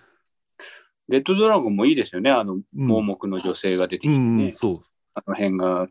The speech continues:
Speaker 1: いてますよね。
Speaker 2: うん。
Speaker 1: うまいです。っていう、その辺、あ、天使にラブソングをツー、すごい面白いですよ。
Speaker 2: <laughs> そうなんだ。
Speaker 1: これはもう誰、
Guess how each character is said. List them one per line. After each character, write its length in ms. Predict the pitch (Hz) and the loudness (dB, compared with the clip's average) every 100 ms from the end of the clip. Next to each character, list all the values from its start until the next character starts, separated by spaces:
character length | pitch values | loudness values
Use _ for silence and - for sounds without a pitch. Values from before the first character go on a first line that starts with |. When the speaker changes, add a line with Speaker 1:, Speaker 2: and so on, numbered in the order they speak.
| 110 | -2
Speaker 1:
い 100 | 101 | -2
て 80 | |
ま 140 | 90 82 | -2 -4
す 100 | - | -8
よ 60 | - | -20
ね。 100 | 101 110 | -14 -6
Speaker 2:
う 60 | |
ん。 80 | 117 | -2
Speaker 1:
う 20 | |
ま 120 | 117 95 | 0 0
い 20 | |
で 80 | 92 | -4
す。 60 | 87 - - _ _ _ _ _ _ _ _ _ _ _ _ _ _ _ _ _ _ _ _ _ _ _ _ _ _ | -10 -16 -20 _ _ _ _ _ _ _ _ _ _ _ _ _ _ _ _ _ _ _ _ _ _ _ _ _ _
っ 40 | |
て 100 | - | -4
い 80 | 110 | -2
う、 520 | 107 104 104 101 92 - - - - | -2 -4 -4 -4 -6 -10 -18 -18 -8
そ 160 | - | -2
の 100 | 123 | 0
辺、 180 | 120 123 127 | 2 0 -2
あ、 140 | - _ _ - _ _ _ _ _ 330 - | -6 _ _ -20 _ _ _ _ _ -12 -4
天 260 | 170 233 | 0 0
使 140 | 202 113 | 0 0
に 100 | 98 | 2
ラ 140 | 104 | 0
ブ 120 | 120 | 0
ソ 160 | 135 147 | 2 2
ン 100 | 117 | 2
グ 100 | 92 | -2
を 60 | 87 | -8
ツ 160 | - | -6
ー、 200 | 95 85 | -4 -4
す 140 | - 101 | -6 -4
ご 180 | 120 | -2
い 280 | 92 76 - _ _ _ _ _ _ _ | -2 -6 -12 _ _ _ _ _ _ _
面 140 | 202 - | -6 -4
白 160 | 95 | -4
い 40 | 80 | -4
で 100 | 170 | -4
す 120 | - | -2
よ。 60 | - | -2
Speaker 2:
<laughs> 40 | 208 | -4
そ 760 | - - - - - - - | -6 -10 -20 -8 -6 -2 2
う 40 | 165 | 2
な 60 | |
ん 220 | 143 117 | 0 -6
だ。 140 | 131 - - _ - _ _ _ _ - - 110 95 | -10 -18 -20 _ -20 _ _ _ _ -6 0 0 0
Speaker 1:
こ 80 | 110 | 2
れ 100 | 147 | 4
は 80 | 139 | 6
も 180 | 135 | 4
う 60 | 101 | 2
誰、 380 | 120 165 165 | 2 4 2